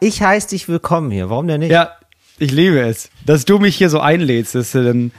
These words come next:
Speaker 1: Ja,
Speaker 2: nee,
Speaker 1: oder?
Speaker 2: finde ich gut. Also, wir können das ja auch mal aufteilen, dass einfach, dass ich heute bei dir zu Gast bin
Speaker 1: Ja.
Speaker 2: in deinem Podcast.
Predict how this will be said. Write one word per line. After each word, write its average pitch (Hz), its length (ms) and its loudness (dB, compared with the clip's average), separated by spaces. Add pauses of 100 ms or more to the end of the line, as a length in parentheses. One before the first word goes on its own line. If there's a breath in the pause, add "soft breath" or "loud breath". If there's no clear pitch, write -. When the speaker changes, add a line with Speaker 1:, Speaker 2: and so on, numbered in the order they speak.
(140 loud breath)
Speaker 1:
Ja, 131 160 0
Speaker 2:
nee, - 60 2
Speaker 1:
oder? - 40 4
Speaker 2:
finde 220 140 4
ich 175 100 0
gut. 392 280 0
Also, 143 240 -2
wir 151 180 0
können 175 200 0
das 165 120 0
ja 175 80 2
auch 160 60 0
mal 151 160 4
aufteilen, 113 420 0
dass 110 160 -6
einfach, 139 340 0
dass 131 160 -4
ich 139 80 -2
heute 156 200 2
bei 127 140 0
dir 175 160 0
zu 151 120 -4
Gast 185 240 -2
bin 143 100 2
Speaker 1:
Ja. 127 120 2
Speaker 2:
in 143 60 0
deinem 143 180 2
Podcast. 175 560 -4